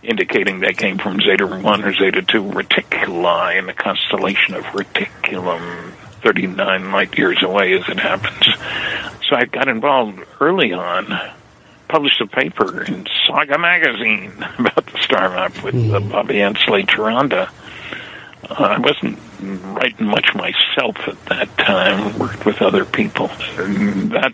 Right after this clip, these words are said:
Speaker 1: then I encouraged Terry Dickinson, who was editor of Astronomy magazine. I'd gotten to know him. He came to one of my lectures in Milwaukee, and, uh, he's still around. He's not edit-, he's retired, like I'm supposed to be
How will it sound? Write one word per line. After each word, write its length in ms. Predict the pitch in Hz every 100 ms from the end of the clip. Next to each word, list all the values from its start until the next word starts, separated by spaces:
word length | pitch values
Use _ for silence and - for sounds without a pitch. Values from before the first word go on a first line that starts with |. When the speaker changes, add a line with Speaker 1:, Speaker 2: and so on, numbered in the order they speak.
| -
Speaker 1:
then 180 | 123 110
I 120 | 107
encouraged 720 | 101 101 - 135 123 110 - -
Terry 240 | 127 110
Dickinson, 840 | 101 143 - - - 98 92 95 95
who 120 | 101
was 160 | 101 110
editor 340 | 101 - 107
of 60 | 95
Astronomy 640 | 92 - 123 113 113 92 92
magazine. 840 | - 156 117 175 - - - - - - -
I'd 360 | - 98 98 -
gotten 220 | 101 98
to 100 | 110
know 200 | 98 95
him. 80 | 98
He 100 | 95
came 260 | 90 98 98
to 80 | 92
one 160 | 101
of 60 | 98
my 80 | 95
lectures 460 | - - - 101 -
in 160 | 95
Milwaukee, 720 | 95 - 101 113 - - 92 101
and, 380 | 104 95 95
uh, 220 | 98 98 - - - - - - -
he's 120 | - -
still 220 | 87 -
around. 420 | 120 139 101 98
He's 140 | 82
not 220 | 117 98 95
edit-, 220 | 113 117
he's 440 | 92 90 - -
retired, 600 | 98 95 120 123 92 143 - - - 104
like 180 | 101
I'm 160 | 117 104
supposed 360 | - 92 110 -
to 60 | 95
be 160 | 82